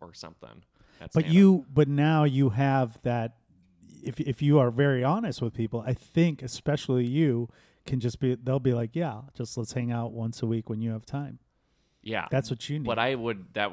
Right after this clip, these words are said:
Speaker 1: would require setting up proper boundaries with a person. So that was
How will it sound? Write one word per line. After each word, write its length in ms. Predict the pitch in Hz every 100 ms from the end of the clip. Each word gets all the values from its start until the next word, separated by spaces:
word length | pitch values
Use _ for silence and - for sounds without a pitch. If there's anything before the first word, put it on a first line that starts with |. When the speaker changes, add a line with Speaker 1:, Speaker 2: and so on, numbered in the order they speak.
| 101
Speaker 1:
would 40 |
require 640 | 104 98 92 - 95 90 87
setting 300 | - 87 85
up 140 | -
proper 260 | 98 85 85
boundaries 480 | 85 85 82 -
with 100 | -
a 40 | -
person. 480 | 87 - - 80 87
So 220 | 98 85
that 180 | 87 85
was 340 | 90 -